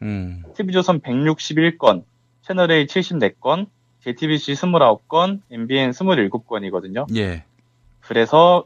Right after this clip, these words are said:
Speaker 2: 그 채널 A도 물론 굉장히 다른 종편보다 높긴 하지만
Speaker 1: 예.
Speaker 2: 티비 조선이 압도적으로 높았고 또 이게 개선이 되는 게 아니라 이천십삼 년엔 스물아홉 건이었는데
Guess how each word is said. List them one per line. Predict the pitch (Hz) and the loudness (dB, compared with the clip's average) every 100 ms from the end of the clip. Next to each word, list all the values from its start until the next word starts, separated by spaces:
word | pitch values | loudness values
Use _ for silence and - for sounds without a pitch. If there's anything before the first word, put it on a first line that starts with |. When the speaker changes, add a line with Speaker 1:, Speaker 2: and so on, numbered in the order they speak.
| - | -6
Speaker 2:
그 | - 110 | -12 -6
채널 | 202 247 226 | 2 4 6
A도 | 170 143 | 4 4
물론 | 117 120 123 117 | 4 4 4 2
굉장히 | - 127 143 | -4 0 0
다른 | 131 127 135 139 | 2 2 2 2
종편보다 | 135 131 143 127 113 | -2 -2 -4 0 0
높긴 | 95 _ 123 | -2 _ -8
하지만 | 139 117 120 165 180 | -6 -2 0 0 0
Speaker 1:
예. | 101 85 78 | -4 -4 -8
Speaker 2:
티비 | - 202 | -12 -6
조선이 | 196 190 | -2 0
압도적으로 | 190 180 208 202 196 170 | 2 0 -2 -2 2 2
높았고 | 117 - 117 - 160 147 147 | 2 -2 -12 -10 -2 -2 -2
또 | 180 | -2
이게 | 156 151 | 2 2
개선이 | 147 127 180 196 | 2 2 4 4
되는 | 165 151 139 | 4 2 2
게 | 131 | 2
아니라 | 123 117 | 4 2
이천십삼 | 123 214 - - 220 | 2 0 0 -4 0
년엔 | 214 202 | 2 2
스물아홉 | 180 240 214 113 110 | 2 2 6 6 4
건이었는데 | 143 135 113 107 104 120 127 | -4 -4 -6 -2 4 4 2